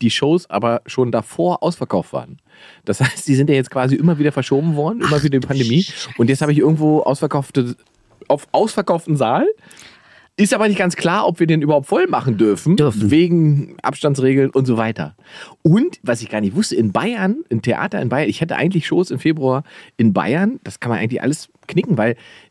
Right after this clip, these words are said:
Speaker 1: die haben immer noch, äh, die dürfen, glaub ich, fünfundzwanzig Prozent spielen,
Speaker 2: Okay.
Speaker 1: mit Maske und zwei G plus. Ich
Speaker 2: Okay.
Speaker 1: mein, wer kommt da in ein Theater? Kein
Speaker 2: Also,
Speaker 1: Schwein.
Speaker 2: äh, das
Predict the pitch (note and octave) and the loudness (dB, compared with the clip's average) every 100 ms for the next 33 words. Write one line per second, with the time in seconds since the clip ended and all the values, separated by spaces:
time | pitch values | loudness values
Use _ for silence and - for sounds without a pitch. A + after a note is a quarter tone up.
0 | - A2+ A#2+ C#3+ D#3+ C#3+ - - G#2+ A2 | -2 0 2 2 0 -2 -8 -4 0 2
1 | A2+ A2 G#2 G#2 B2+ C3 B2 A#2+ F3+ G3 | 2 0 0 -2 -2 -2 -6 -2 0 0
2 | D#3+ D#3 - C#3 C#3 G3 - - F#3 A#3+ | 0 -4 -4 -4 -2 -2 -6 -4 -2 -2
3 | D4+ _ - - C3 E3 - B2 F3+ - | -4 _ -20 -4 0 0 0 -4 -4 -4
4 | B3+ B3 - F3 G3 - C#3+ B2 B2 E2 | -4 -4 0 0 0 -4 -2 -2 -4 -6
5 | D#2 - _ _ _ _ - _ _ A#2 | -8 -12 _ _ _ _ -20 _ _ -4
6 | C#3 C#3+ B2 D#3 F#3 F#3 _ _ _ - | -2 -2 -2 -2 -2 -6 _ _ _ -6
7 | E3+ F3+ _ - D3+ C#3+ - C#3+ C#3+ C3+ | -4 -6 _ -4 -4 -4 -2 -2 0 -2
8 | C#3 C3+ A#2+ D#2 - - - C#3+ - D3+ | -2 0 -2 -8 -10 -12 -6 -6 -4 -2
9 | F3 F3 D3+ C#3 B2 A2+ C#3 | -2 -2 -4 -2 -2 -4 -8